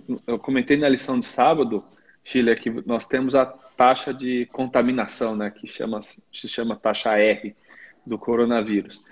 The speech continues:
Todo mundo sabe que quando tá acima de um, é porque uma pessoa é capaz de contaminar mais de uma pessoa, né? Quando tá abaixo, é o ideal, você não contamina mais de uma pessoa. O ideal é ficar de zero ponto noventa e cinco, menos até zero ponto setenta e tal.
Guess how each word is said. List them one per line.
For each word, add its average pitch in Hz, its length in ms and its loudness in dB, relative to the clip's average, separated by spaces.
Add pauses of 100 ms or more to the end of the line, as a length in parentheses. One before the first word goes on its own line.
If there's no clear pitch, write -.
(240)
Todo 123 180 2
mundo 151 180 2
sabe 120 320 2
que - 60 -20
quando 120 240 0
tá 120 140 2
acima 165 400 0
de 123 180 -2
um, 147 260 0 (320)
é 120 120 -2
porque 123 300 0
uma 127 140 4
pessoa 131 360 -2
é - 20 0
capaz 123 340 -2
de - 60 -16
contaminar 120 400 -2
mais 135 240 2
de 135 60 -6
uma 135 180 -2
pessoa, - 480 -4 (180)
né? 110 220 -8 (240)
Quando 110 160 -8
tá 104 160 -2
abaixo, 113 460 2
é 135 40 2
o 117 60 2
ideal, 113 520 2 (280)
você 110 240 -6
não 120 160 -2
contamina 135 580 0
mais 104 220 -4
de 104 60 -10
uma 107 100 -6
pessoa. 117 440 0
O 104 80 2
ideal 113 280 4
é 117 40 0
ficar 135 200 -2
de 120 80 -4
zero 110 180 2
ponto 104 200 -4
noventa 113 340 0
e 165 60 0
cinco, 131 580 0 (320)
menos 131 320 6
até 107 240 0
zero 104 200 -2
ponto 107 200 -10
setenta 123 400 0
e 139 40 -12
tal. 98 300 -2